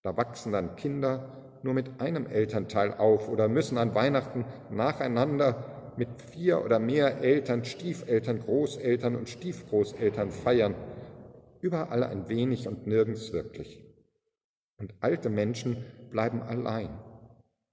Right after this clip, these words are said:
Und das empfinden in diesen Tagen bestimmt viele von uns noch auf ganz besondere Weise, wenn wir eben alle, viele uns so liebe Menschen nicht sehen und mit ihnen zusammen sein können.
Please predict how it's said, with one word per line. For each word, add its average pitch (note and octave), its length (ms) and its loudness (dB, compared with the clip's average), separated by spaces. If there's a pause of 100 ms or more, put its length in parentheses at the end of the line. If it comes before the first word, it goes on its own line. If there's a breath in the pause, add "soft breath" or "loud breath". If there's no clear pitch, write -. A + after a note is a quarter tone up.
(380)
Und G#2 160 -10
das A2+ 140 -8
empfinden C#3 540 -2
in A#2+ 120 2
diesen C3 240 0
Tagen B2 300 0
bestimmt C3 340 -2
viele F#3 340 0
von A2+ 220 0
uns C3 340 -2 (300 loud breath)
noch C3+ 160 2
auf B2+ 180 0
ganz C3 300 2
besondere B2+ 680 2
Weise, F2+ 420 2 (600)
wenn A2 160 -2
wir G#2+ 220 2
eben G#2+ 340 -2
alle, B2 320 0 (640)
viele B2 280 2
uns A#2+ 220 -4
so A2 80 0
liebe C3 300 2
Menschen A#2 500 2
nicht - 320 -6
sehen G#2 320 2
und G2 100 -2
mit G#2+ 160 0
ihnen A#2 320 0
zusammen A#2 480 -2
sein D#2 360 -6
können. D#2+ 280 -8